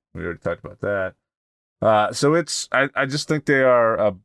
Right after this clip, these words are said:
a better battle-tested and well-rounded team. Dak Prescott, uh, when he's taking advantage of some of the extra time that he has, and C D Lamb has become,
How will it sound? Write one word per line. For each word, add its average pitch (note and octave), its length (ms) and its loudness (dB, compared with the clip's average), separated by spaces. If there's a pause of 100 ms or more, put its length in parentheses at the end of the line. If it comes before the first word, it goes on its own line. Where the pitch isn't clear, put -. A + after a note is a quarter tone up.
(120)
a G2+ 120 0
better A2 360 0
battle-tested G#2+ 920 -2
and F#2+ 240 -6
well-rounded G2 640 0
team. A2 420 -8 (480)
Dak G#2+ 240 2
Prescott, A2 640 0 (280)
uh, F#2 380 0
when G2 240 -6
he's F#2+ 560 -8
taking G2+ 320 -4
advantage F#2 580 -6
of F2 160 -4
some F#2+ 160 -4
of F#2 60 -10
the F2+ 80 -6
extra - 220 -12
time G#2 280 -2
that G2 100 -2
he F#2+ 80 -2
has, F#2+ 560 -2
and D#2+ 300 -12
C G2 140 -8
D G2 120 -8
Lamb G2+ 320 -2
has F2+ 200 -8
become, F2 580 -6